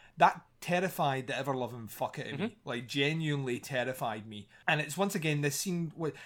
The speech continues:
Speaker 1: it's the first time you actually truly see the mask sli-, slip from her into pure lunacy, 'cause everything she's done before up to this point is on some level still kinda grounded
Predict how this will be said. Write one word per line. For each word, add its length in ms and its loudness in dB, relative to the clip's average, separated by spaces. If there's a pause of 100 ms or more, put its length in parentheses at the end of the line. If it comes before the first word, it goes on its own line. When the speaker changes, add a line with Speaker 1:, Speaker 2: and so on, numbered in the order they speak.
(120)
Speaker 1:
it's 140 4
the 80 -2
first 240 -2
time 180 2
you 160 -2
actually 680 2
truly 440 0
see 380 -2
the 120 -4
mask 560 -4
sli-, 220 -4
slip 380 -4
from 200 0
her 200 4 (320)
into 340 4 (160)
pure 320 0
lunacy, 540 2
'cause 260 -10
everything 320 -2
she's 220 -2
done 260 4
before 480 0
up 140 -6
to 80 -8
this 200 -4
point 380 -4 (460)
is 180 2
on 220 0
some 280 0
level 440 4
still 640 0 (380)
kinda 240 2
grounded 640 0